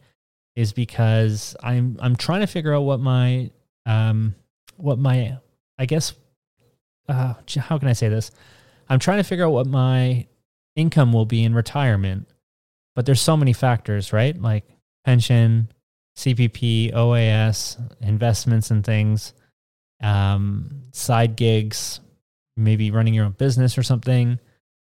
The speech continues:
Um, and it's hard to tell, you know, when, when am I gonna stop working? Like, I don't know how I'm gonna feel in twenty years and when I'm exactly gonna wanna retire or stop working. So it's kinda hard to, uh, guess all that stuff now.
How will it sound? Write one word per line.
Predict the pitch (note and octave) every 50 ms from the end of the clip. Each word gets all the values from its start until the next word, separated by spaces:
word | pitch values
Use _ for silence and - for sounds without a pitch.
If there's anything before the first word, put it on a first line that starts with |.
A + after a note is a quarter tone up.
| _ -
Um, | A#2 G#2+ G#2 G2+ G2+ G2 G2 G2+ G2+ G#2 - -
and | C3 B2+
it's | B2 -
hard | - D3+ D#3+ D#3 -
to | C#3
tell, | B2+ - - C3 B2+ B2+ B2 B2 B2 B2 B2 A2+ - _ _ _ _ -
you | C#3 B2+
know, | A2+ A2 A#2
when, | B2 B2 B2+ C3 C3+ C#3 C3+ C3 A2 G#2+
when | B2 C3 C3
am | C3 C3+
I | C#3 B2+
gonna | C3+ C3+
stop | B2 - C#3 C3 B2 A#2+
working? | B2 B2+ D#3+ - - G2+ G#2+ G#2+
Like, | A2 A#2 -
I | B2
don't | C3+ C#3+
know | C#3
how | C3+ B2
I'm | A#2 A#2
gonna | A#2 A2+ G#2+
feel | - - A#2+ A2+ A2+ A#2
in | A2+ A2
twenty | - - A#2+ A2+ A2 A2
years | G#2+ A2 A#2 D3+ E3+ - - - _ _ _ _ _ _ _ _ _ _ _ -
and | A2 G#2+ A2 A2 A2 A2 A2+ A2+ A2+ A2 - -
when | - A#2+ A#2 A2+ A2+
I'm | A2+ A2+ A2+
exactly | A2+ A2 G2+ - - A#2+ A2+ - A#2 A2
gonna | A2+ A2+ A2
wanna | A2 A2 A2 A2
retire | G#2+ G#2 - - A#2 A2+ A2+ A2+ A2+ A2+
or | G#2
stop | - - A#2+ A2+ - -
working. | A2+ A2+ A2 - C#3 C#3 C#3+ C3+
So | - - B2 A#2 A#2 A#2 F#2+
it's | G#2+ - -
kinda | - D#3 D3+ C3+
hard | A2+ C3+ C3+ C3+ B2 -
to, | - - C3 B2 A#2+ A#2+ A#2+ A#2+ A2 - _ _ _ _ _ _ _ _ _ _ _ _ -
uh, | A#2 A#2 A2+ A2+ A2 A2 A2 G#2+ A2 A2
guess | - B2+ B2 - -
all | B2 A#2
that | A2+ A2 -
stuff | - - A2+ G#2+ -
now. | A2+ G#2 G2 G2+ G2